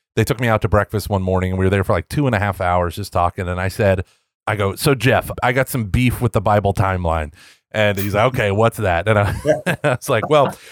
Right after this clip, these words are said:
so you give us the great narrative arc, but one day I was, I was listening to this Jewish, um, rabbi, and he was talking about Leviticus, 'cause the running joke is, right, every Catholic wants to do the Bible in a year,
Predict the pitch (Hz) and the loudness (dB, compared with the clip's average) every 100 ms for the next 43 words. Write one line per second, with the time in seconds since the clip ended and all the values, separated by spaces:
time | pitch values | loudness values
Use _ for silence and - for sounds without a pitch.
0 | - - 151 147 185 175 - 131 143 139 | -8 0 0 2 0 0 -2 0 0 0
1 | 135 135 135 127 110 123 117 - 113 120 | -4 0 2 2 2 2 2 0 -2 0
2 | 131 143 139 127 120 117 110 - - 123 | 2 2 2 4 4 2 -2 -12 -2 2
3 | 117 113 123 127 117 110 110 104 98 123 | 2 2 -2 -2 -4 0 2 2 2 2
4 | 120 113 - 104 104 101 92 92 - 117 | 2 0 -2 -2 0 0 -4 -14 -2 2
5 | 139 135 120 113 113 113 110 - 117 131 | 4 4 4 4 2 2 0 2 2 2
6 | 117 104 101 98 101 107 104 147 147 - | -4 0 4 4 2 0 2 2 2 0
7 | 80 - 143 127 131 151 135 120 127 120 | -4 -2 0 0 2 2 2 2 2 4
8 | 120 101 107 104 120 123 - 117 104 110 | 2 2 4 2 2 0 0 0 0 0
9 | 104 117 104 101 104 101 101 95 95 95 | 0 0 0 2 2 2 2 0 -2 -2
10 | 92 | -2